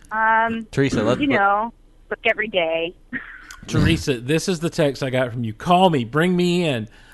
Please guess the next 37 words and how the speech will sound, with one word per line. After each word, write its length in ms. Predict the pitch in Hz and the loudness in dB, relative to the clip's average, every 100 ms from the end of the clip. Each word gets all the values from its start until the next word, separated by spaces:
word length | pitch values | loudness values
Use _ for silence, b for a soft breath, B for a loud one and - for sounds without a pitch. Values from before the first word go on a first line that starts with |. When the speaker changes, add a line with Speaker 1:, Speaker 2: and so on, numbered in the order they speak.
| - | -8
Speaker 3:
I 140 | 135 | -4
can 220 | 160 156 | -2 -2
geek 280 | 139 165 170 | -2 -2 0
out 180 | 170 165 | 0 2
about 240 | 151 143 170 | 2 0 -2
Star 340 | 190 165 202 | 0 2 4
Speaker 2:
<laughs> 40 | 147 | 4
Speaker 3:
Wars. 220 | 123 113 | 2 0
I 120 | 139 | 0
can 180 | - 160 | -2 -2
geek 180 | 160 165 | -4 -2
out 160 | 180 170 | 0 0
about 300 | 160 151 - | -2 -4 -4
Transformers. 600 | 170 160 - 143 127 139 | -2 -2 -2 -4 -2 -2
I 100 | 160 | -2
can 100 | 165 | -2
geek 200 | 170 175 | -2 0
out 140 | 160 | 0
about 220 | 160 147 | 0 0
whatever." 420 | 151 156 151 127 | 0 2 0 0
So 300 | 113 156 143 | -2 0 0
I'm, 260 | 120 147 156 | 0 -2 -2
I'm 260 | 143 147 147 | -4 -6 -6
giving 320 | 139 170 170 | -4 -2 -2
you, 140 | 160 143 B B - | -4 -6 B B -4
I'm 240 | 160 160 | 0 0
now 200 | 180 208 | 0 0
giving 220 | 208 202 | 0 -2
you 60 | 196 | 0
four. 220 | 190 147 | 2 2
We've 180 | 147 131 | 2 0
just 300 | 185 214 - | -2 -2 -2
talked 280 | 214 196 151 | -2 -2 -2
Disney 320 | 175 151 156 | -4 -2 -6
for 160 | 147 143 | -6 -6
two 280 | - 175 | -4 0
hours. 400 | 165 123 113 104 | 0 -2 -4 -6